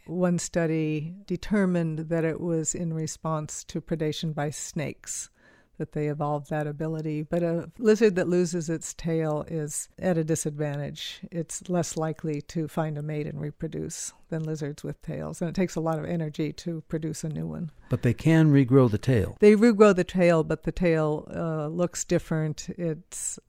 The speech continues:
Speaker 1: more cartilaginous, and it, somehow members of the opposite sex know that, uh, this lizard isn't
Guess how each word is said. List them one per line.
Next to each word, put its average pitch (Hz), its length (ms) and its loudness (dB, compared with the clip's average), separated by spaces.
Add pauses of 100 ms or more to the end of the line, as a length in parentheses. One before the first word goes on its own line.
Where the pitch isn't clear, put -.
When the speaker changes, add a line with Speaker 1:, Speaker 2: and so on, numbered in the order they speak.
Speaker 1:
more 170 220 -2
cartilaginous, 156 1120 -4
and 151 240 -2
it, 151 140 -4 (800)
somehow 202 520 6
members 180 440 4
of 170 120 6
the 165 100 4
opposite 160 460 0
sex - 460 -2
know 160 380 0
that, 156 280 -4 (140)
uh, 160 240 -2
this 175 280 2
lizard 165 340 0
isn't 160 340 -2